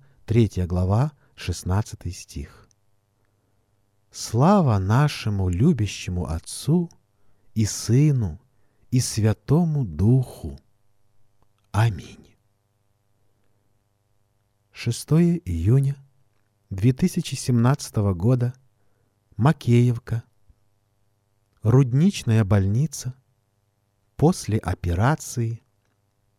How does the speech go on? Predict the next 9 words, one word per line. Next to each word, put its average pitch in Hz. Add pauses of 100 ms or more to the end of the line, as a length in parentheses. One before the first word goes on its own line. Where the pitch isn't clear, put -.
(100)
В 85
ожидании 123 (300)
следующей. 87 (920)
С -
любовью, 151 (1000)
Людмила 101 (480)
Луценко. 71 (3000)
От 104 (100)
церкви 139